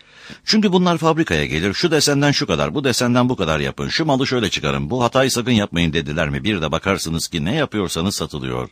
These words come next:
Tekstil tesisinde o günlerde desen tutmaz, yapılan mal ilgi görmez ise malı kiloyla satıp zararı azaltmaktan başka yapabileceğiniz bir şey yoktu.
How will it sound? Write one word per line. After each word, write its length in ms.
Tekstil 380
tesisinde 560
o 120
günlerde 460
desen 340
tutmaz, 440
yapılan 340
mal 240
ilgi 280
görmez 380
ise 180
malı 260
kiloyla 400
satıp 300
zararı 340
azaltmaktan 680
başka 240
yapabileceğiniz 760
bir 100
şey 240
yoktu. 480